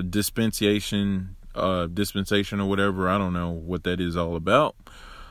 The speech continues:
But, uh, there's not a new Israel, just like there's not a New Testament. So everything is renewed. So, yeah. If you wanna really be walking with Messiah and really be his bride,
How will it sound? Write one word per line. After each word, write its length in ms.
But, 320
uh, 280
there's 280
not 220
a 40
new 280
Israel, 640
just 240
like 160
there's 220
not 180
a 60
New 160
Testament. 640
So 580
everything 600
is 160
renewed. 640
So, 500
yeah. 240
If 80
you 60
wanna 200
really 280
be 220
walking 380
with 140
Messiah 400
and 120
really 200
be 140
his 120
bride, 520